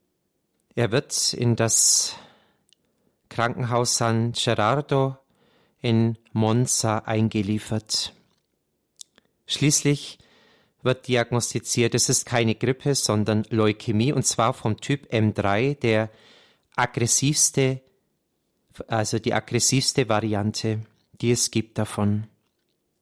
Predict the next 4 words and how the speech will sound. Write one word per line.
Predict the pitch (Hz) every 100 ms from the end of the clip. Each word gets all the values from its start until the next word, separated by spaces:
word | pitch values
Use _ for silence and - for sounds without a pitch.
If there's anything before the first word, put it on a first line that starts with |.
| _ _ _ _ _ _ _ _ - - - _ _ _
Carlo | - 117 117 135 139 - _ _ -
hat | 127 - -
keine | - 117 123
Chance. | 123 113 110 - 107 107